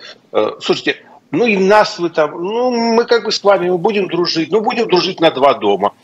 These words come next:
и с вами, и с ними. То есть они реально Путина, конечно, недооценили. Э, Путин-то при всем при том, это монстр,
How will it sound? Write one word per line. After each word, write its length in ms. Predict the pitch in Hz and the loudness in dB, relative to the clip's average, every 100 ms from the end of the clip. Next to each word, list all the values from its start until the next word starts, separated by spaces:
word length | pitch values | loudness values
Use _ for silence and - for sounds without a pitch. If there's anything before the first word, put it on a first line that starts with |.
| _ | _
и 100 | 170 | -4
с 100 | 156 | -2
вами, 340 | 190 220 208 156 | 4 4 4 0
и 100 | 131 | 0
с 160 | - | -2
ними. 500 | 120 117 107 98 92 - - _ _ _ _ _ _ _ _ _ _ - | -2 -2 0 0 -2 -6 -20 _ _ _ _ _ _ _ _ _ _ -6
То 100 | 117 | 0
есть 80 | 131 | 0
они 180 | 170 156 | 2 0
реально 340 | 151 156 139 | 0 0 -4
Путина, 440 | - 160 156 104 | -6 -6 -4 -4
конечно, 400 | 101 104 127 - | -2 -2 -2 -2
недооценили. 920 | 107 95 110 - 131 143 135 - - - - - | -2 0 0 0 -4 -2 -2 -2 -4 -6 -10 -4
Э, 440 | 80 80 78 76 - | 0 2 2 0 0
Путин-то 1040 | - 147 87 85 - 90 82 80 - - - | -2 -2 -4 -8 -4 0 2 4 2 -2 -2
при 120 | 95 | -4
всем 240 | - 107 | -2 -2
при 160 | - 104 | -2 -4
том, 320 | 143 220 226 - _ _ _ _ _ _ - | 2 2 0 -12 _ _ _ _ _ _ -2
это 960 | 127 143 - - _ _ _ _ - 160 | 0 0 -2 -18 _ _ _ _ 0 0
монстр, 520 | 180 - - - | 0 -4 -8 -10